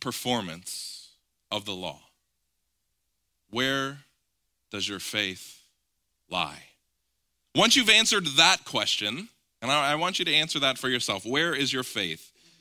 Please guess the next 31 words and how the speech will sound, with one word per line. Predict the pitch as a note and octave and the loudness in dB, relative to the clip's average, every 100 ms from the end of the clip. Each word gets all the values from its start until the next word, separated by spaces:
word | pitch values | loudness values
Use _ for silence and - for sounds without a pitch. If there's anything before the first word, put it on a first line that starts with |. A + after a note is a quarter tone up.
| - | -4
Is | A#2 C3+ | 0 0
your | C3+ | 0
faith | D#3 D#3+ E3 | 2 2 2
in | C#3 | -2
the | A#2+ | -4
faithfulness | - C3+ C#3+ C#3 B2+ B2 | 0 -2 0 -4 -4 -4
of | G2+ | -6
Jesus, | G2 - D3 C#3+ C#3+ B2 | -4 2 2 2 0 0
or | G#2+ | -4
is | G#2 | -4
your | G#2 | -6
faith | - C#3+ C3+ - - - - - | 0 0 0 -4 -16 -20 -18 -6
in | A2 | -4
your | A2 - | -4 -2
own | D3 D3+ C#3+ C#3+ | 0 0 -2 -6
performance | - A2 - B2+ A#2+ A#2 A2+ - | -10 -10 -6 -4 -2 -2 -4 -6
of | G#2 G#2 G2+ F#2+ F2 | -4 -4 -4 -10 -12
the | F#2+ | -10
law? | F#2 F2 D#2 | -6 -6 -4
Once | C3 E3+ | -6 -4
you've | F#3+ E3 - | -4 -4 0
answered | D#3+ E3 E3 A#2+ | 0 0 -4 0
that | B2 C3 - | 0 0 -4
question, | G2+ F#2 - D#2 G2 A#2+ - - - | -6 -4 -4 -6 -14 -18 -20 -20 -2
I | A#2+ | 0
believe | B2 C#3 D3+ D3+ D#3 D#3 - _ - | 0 2 2 2 0 -4 -16 _ -4
that | A2 | 0
you | C#3 | 0
can | C3+ B2 | 0 -2
then | A2+ A#2 A#2 A2+ A2+ C3 _ _ _ _ _ _ _ - | 2 2 2 -2 -10 -16 _ _ _ _ _ _ _ -8
answer | G#2+ G#2+ A2 G2+ F#2 | -6 -4 -2 -2 -4